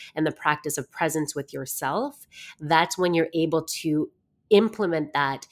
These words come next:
in your business, whether you're working face-to-face with clients or with corporations or with teams, right?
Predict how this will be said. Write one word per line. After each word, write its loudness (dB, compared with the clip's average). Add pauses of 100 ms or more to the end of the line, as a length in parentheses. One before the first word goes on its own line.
(320)
in 8
your 6
business, 2
whether 2
you're -2
working -2
face-to-face -2
with -8
clients -2
or 0
with -2
corporations -4
or -4
with -2 (400)
teams, -2
right? -2